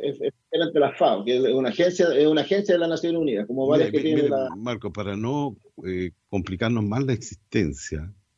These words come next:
Speaker 2: ¿cómo se llama este señor, oiga? Porque yo lo traté de ubicar, no le encontré el nombre, ¿ya?
Speaker 1: Las noticias falsas nunca, nunca ponen el nombre,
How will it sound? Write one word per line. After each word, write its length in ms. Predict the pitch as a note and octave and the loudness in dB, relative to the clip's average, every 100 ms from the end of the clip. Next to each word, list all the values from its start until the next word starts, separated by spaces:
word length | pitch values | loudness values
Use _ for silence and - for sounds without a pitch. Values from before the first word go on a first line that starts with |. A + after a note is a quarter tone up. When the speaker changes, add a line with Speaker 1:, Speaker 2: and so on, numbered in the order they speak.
| _ _ _ _ _ _ | _ _ _ _ _ _
Speaker 2:
¿cómo 200 | D3 G3 | 4 4
se 140 | - C#3 | 4 2
llama 260 | B2 A#2+ | 2 2
este 220 | A2 - | -2 -6
señor, 420 | - F#2 F#2+ G#2+ B2 | -6 -2 0 0 -2
oiga? 260 | B2 B2+ | -2 -4
Porque 380 | G#2 F#2 - F#2 | -4 -8 -6 -2
yo 240 | G2+ G2+ | 0 2
lo 180 | G2+ F#2+ | 2 0
traté 320 | F2+ D#2+ G2 | -2 0 2
de 120 | G2 G#2+ | 2 2
ubicar, 420 | G#2 G2 A2 A2 | 0 0 0 2
no 180 | A#2 G#2 | 2 2
le 140 | F#2+ | 0
encontré 440 | E2+ E2+ D#2 - | -2 -6 -6 -4
el 100 | F#2+ | -2
nombre, 420 | D2+ C#2 A#1 A1+ - _ | -2 -4 -8 -16 -20 _
¿ya? 280 | F2+ D#2+ G2 | -10 -6 -6
Speaker 1:
Las 500 | D3 - _ - - | -6 -10 _ 2 4
noticias 340 | E3 - - _ | 4 0 -8 _
falsas 280 | G3 F#3+ F3 | 2 4 4
nunca, 400 | F3 F3 E3+ E3+ | 2 4 6 6
nunca 260 | E3 E3+ E3 | 2 0 2
ponen 220 | E3 D#3 | 4 4
el 60 | D3 | 2
nombre, 320 | D3 G#2+ | 0 -2